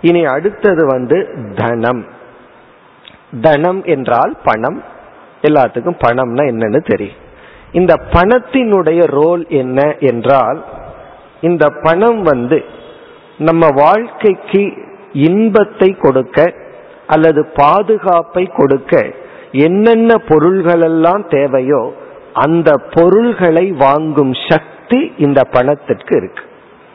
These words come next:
ரொம்ப பேர் வந்து வேதாந்தம் அப்படின்னா பணத்தை விட்டுறணும்னு சொல்லுதுன்னு நினைப்பார்கள். நம்ம சாஸ்திரத்துல பணத்தை லக்ஷ்மின்னு பார்த்து அதை வணங்குகின்றோம். யாரும் ஒரு ரூபாய் நோட்டை கால்ல வச்சு முதிக்க மாட்டார்கள்.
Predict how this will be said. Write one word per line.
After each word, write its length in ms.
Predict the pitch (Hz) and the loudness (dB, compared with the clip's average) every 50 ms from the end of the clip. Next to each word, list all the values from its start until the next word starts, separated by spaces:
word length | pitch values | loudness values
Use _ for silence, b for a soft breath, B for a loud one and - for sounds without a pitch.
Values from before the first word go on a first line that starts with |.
| B B B B B B B B B B B B | B B B B B B B B B B B B
ரொம்ப 260 | 139 147 180 190 208 208 | 0 0 2 2 2 0
பேர் 260 | 208 - 185 185 185 175 | 2 2 2 2 4 2
வந்து 220 | 160 151 156 170 190 | 0 0 0 -2 0
வேதாந்தம் 760 | 143 127 135 151 165 156 175 170 165 160 151 - 175 165 160 | 0 2 0 0 0 0 0 0 0 -4 -4 -4 -4 -2 -2
அப்படின்னா 340 | 147 135 143 139 131 139 175 - | -4 -4 -2 -2 -2 -2 -2 -2
பணத்தை 380 | - 131 131 147 139 - 175 151 | -2 -4 -4 -4 -4 -4 -4 -4
விட்டுறணும்னு 720 | 117 117 107 - - 160 156 147 143 139 135 139 151 160 | -4 -6 -8 -6 -2 0 0 2 2 0 -2 -2 -2 -2
சொல்லுதுன்னு 560 | - - 127 120 127 127 117 123 143 143 135 117 | 0 0 0 2 2 2 2 2 0 0 0 -2
நினைப்பார்கள். 680 | 107 117 117 - - 110 101 - - - 127 160 190 - - - B B B B B B B B | -2 -4 -4 -2 -2 -4 -4 -4 -2 -4 -2 -2 -2 -8 -14 -20 B B B B B B B B
நம்ம 160 | - 113 113 113 | -6 -2 -2 -2
சாஸ்திரத்துல 760 | 107 - 120 131 185 190 - - 160 147 139 - - 139 147 170 170 | 0 0 0 0 0 -2 -2 0 0 0 0 0 0 0 0 0 0
பணத்தை 420 | - 147 127 131 151 147 - - 143 | 0 -2 0 0 0 -2 -2 -2 -2
லக்ஷ்மின்னு 680 | 127 120 120 - - - - - 165 160 170 180 190 190 175 | 0 -2 -4 -4 -4 -4 -4 -2 0 0 0 0 0 -2 0
பார்த்து 360 | - 143 131 131 - - 180 | 2 0 0 0 -2 -4 -4
அதை 200 | 170 143 139 127 | -2 -2 -2 -2
வணங்குகின்றோம். 880 | 113 107 110 120 147 175 165 165 175 135 - 131 120 107 - - - - - - B B B B B B B B | -2 -2 -4 -4 -4 -6 -2 -2 -4 -4 -4 -10 -8 -8 -8 -8 -8 -10 -18 -20 B B B B B B B B
யாரும் 380 | - 120 135 156 165 175 180 170 | 0 2 2 2 2 2 2 2
ஒரு 100 | 143 135 | 2 2
ரூபாய் 380 | 123 135 127 147 165 175 175 170 | 0 0 2 2 2 2 2 0
நோட்டை 300 | 147 147 143 120 - 165 - | -2 -4 -4 -4 -6 -10 -2
கால்ல 380 | - 117 120 143 151 147 139 | 0 2 2 2 2 2 0
வச்சு 200 | 127 123 - - 147 | 0 0 -4 -4 -4
முதிக்க 320 | 117 117 120 143 - - 143 | -2 -2 -2 -2 -2 -2 0
மாட்டார்கள். 580 | 127 120 110 - - 120 107 95 - - - | 0 0 -2 -2 -2 -2 -4 -2 -6 -12 -18